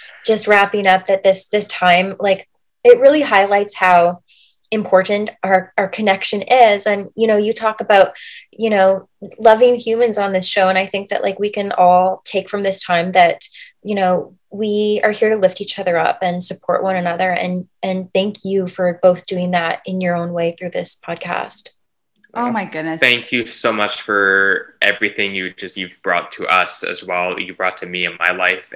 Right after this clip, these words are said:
Speaker 3: and will continue to bring to me in my life as we continue to rekindle our in-person connections, uh, very soon. And Rachel will take care of all the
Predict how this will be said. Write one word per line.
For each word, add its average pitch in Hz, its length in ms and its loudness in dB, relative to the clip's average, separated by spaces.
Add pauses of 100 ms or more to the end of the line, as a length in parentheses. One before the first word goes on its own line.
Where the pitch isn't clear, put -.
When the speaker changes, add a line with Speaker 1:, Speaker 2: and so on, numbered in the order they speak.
Speaker 3:
and 87 200 -2
will 87 80 -16
continue 92 500 -10
to 95 100 -10
bring 95 280 -10
to - 140 -16
me 92 140 -8
in 92 60 -10
my 90 100 -6
life 87 260 -6 (120)
as 87 200 -14
we 90 80 -12
continue 90 480 -12
to 87 140 -10
rekindle 87 680 -14
our 82 340 -6 (420)
in-person 92 540 -6
connections, 87 840 -10 (100)
uh, 85 320 -8 (320)
very 87 240 -6
soon. 92 600 -6 (100)
And 87 440 -10 (800)
Rachel 98 340 -4
will 92 320 -8
take - 220 -6
care 95 140 -2
of 87 100 -6
all 90 100 -4
the 117 80 -12